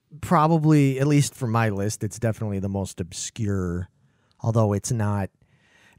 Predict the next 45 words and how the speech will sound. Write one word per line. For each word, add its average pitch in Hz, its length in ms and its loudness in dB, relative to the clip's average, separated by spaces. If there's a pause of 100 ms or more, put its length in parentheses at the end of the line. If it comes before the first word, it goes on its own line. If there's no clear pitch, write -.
(200)
It's 165 220 2
a 165 60 6
mainstream 139 1080 2
movie 123 520 2
in 107 80 -2
a 104 60 -4
sense, 107 480 -2
but 104 160 -2
it's, - 200 -6 (120)
it's, 123 260 -4 (120)
<laughs> - 140 -20
it 120 340 4
was 127 180 4
basically 87 440 -2
made 82 280 -4
more 90 180 -6
like 78 220 -12
an 85 60 -8
indie 82 280 -8
movie 80 340 -8
for - 220 -12
all 76 100 -10
practical - 460 -10
purposes. - 580 -12
Definitely 147 380 2
looks 135 200 0
like 92 140 -6
an 95 80 -6
indie 85 200 -6
movie 82 260 -8
in 82 80 -8
a 82 80 -14
lot 170 140 -14
of 175 80 -14
ways. - 260 -16 (920)
But 202 280 6 (160)
it 170 100 6
is 147 140 4
from 127 320 -2
nineteen 127 540 -2
eighty. 120 380 -4 (1200)
It 131 140 4
is 110 180 0
a 120 40 0
movie 113 640 -2